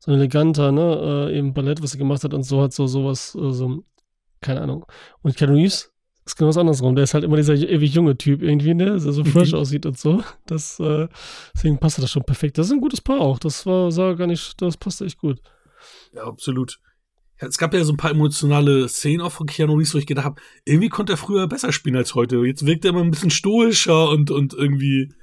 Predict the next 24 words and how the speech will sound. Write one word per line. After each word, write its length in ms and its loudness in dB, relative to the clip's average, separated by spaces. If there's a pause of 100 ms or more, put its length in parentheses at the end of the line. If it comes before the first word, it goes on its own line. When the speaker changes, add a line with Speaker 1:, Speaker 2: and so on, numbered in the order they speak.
(120)
Speaker 2:
ne, 100 2
ich 80 0
mein, 240 0 (460)
alle 180 4
lieben 240 2
Keanu 360 0
Reeves, 240 0
er 100 0
ist 120 -2
echt 200 -8
ein, 80 -2 (120)
er 120 0
ist 80 0
ja 80 6
auch 60 2
wirklich 200 -2
ein 80 4
geiler 260 2
Typ, 260 -6 (100)
aber 320 2 (320)
so, 160 -2
wenn 100 4
ich 100 2
so 360 4